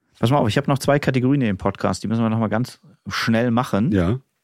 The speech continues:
Speaker 1: Weil ich sie gerne mit dir machen würde. Die eine heißt Freestyle, die andere Props. Bei Freestyle geht's drum, ich, äh, stell dir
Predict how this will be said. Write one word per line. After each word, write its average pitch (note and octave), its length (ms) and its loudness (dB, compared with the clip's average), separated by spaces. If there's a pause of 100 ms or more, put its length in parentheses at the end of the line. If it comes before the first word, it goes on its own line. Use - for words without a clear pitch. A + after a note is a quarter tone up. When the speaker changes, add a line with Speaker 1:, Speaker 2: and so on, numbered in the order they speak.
(420)
Speaker 1:
Weil F#2 100 0
ich F2+ 60 -2
sie G#2 60 -2
gerne G2+ 140 2
mit G2+ 100 0
dir G2 80 2
machen G2+ 260 0
würde. G#2 220 0
Die E2+ 80 -2
eine G#2+ 240 0
heißt G#2 180 -4
Freestyle, A#2 500 -2
die G2+ 120 -2
andere G#2+ 220 -2
Props. - 440 -4 (640)
Bei F#2+ 120 0
Freestyle A2 480 0
geht's G#2 220 -2
drum, A#2 260 -2
ich, - 380 -6
äh, G#2 460 0
stell A#2+ 340 -2
dir B2+ 440 -2